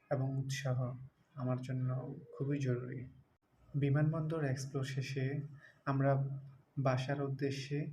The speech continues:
বাসে উঠে গেছি। আহ, আজকের মতো আমি আমার ভিডিও শেষ করে দিচ্ছি। সবাই ভালো থাকবেন।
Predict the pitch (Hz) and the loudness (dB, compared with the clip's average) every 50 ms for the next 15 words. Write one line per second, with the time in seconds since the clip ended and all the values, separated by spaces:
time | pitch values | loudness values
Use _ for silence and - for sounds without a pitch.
0 | - - - - 135 127 127 123 123 - - 139 135 127 135 127 127 131 123 - | -10 -14 -10 -6 -2 0 2 2 0 0 -2 -2 -2 -2 -2 0 0 0 0 0
1 | 131 - 165 170 - - _ _ _ _ _ _ - - - - - - _ - | -2 -6 -8 -10 -12 -14 _ _ _ _ _ _ -20 -20 -20 -20 -20 -20 _ -20
2 | - _ _ _ _ _ _ - 131 123 127 127 127 123 123 - 143 147 - - | -20 _ _ _ _ _ _ -6 -2 0 2 2 2 2 0 0 -2 -2 -2 -2
3 | 156 156 156 160 156 - 160 156 156 156 156 156 151 - - 135 135 135 135 135 | -2 -2 -2 -2 -2 -2 0 0 0 0 -2 -4 -6 -4 -2 -2 0 0 2 2
4 | 135 139 135 131 135 135 131 131 139 139 135 139 139 139 139 135 143 - - - | 2 4 2 2 2 0 0 0 2 2 2 2 2 0 -2 -4 -8 -12 -14 -20
5 | - _ - - - 127 - 131 - 143 143 139 139 131 127 - - - 147 160 | -20 _ -10 -6 -6 -4 -4 -4 -2 0 0 2 0 -2 -2 -4 -6 -6 -6 -6
6 | 170 - - _ _ _ - - - - - _ _ _ - - 139 135 135 131 | -8 -8 -12 _ _ _ -20 -20 -20 -20 -20 _ _ _ -4 0 2 2 4 4
7 | 131 131 131 131 131 147 143 139 147 151 151 156 156 | 4 2 2 2 0 -2 -2 0 0 0 2 2 0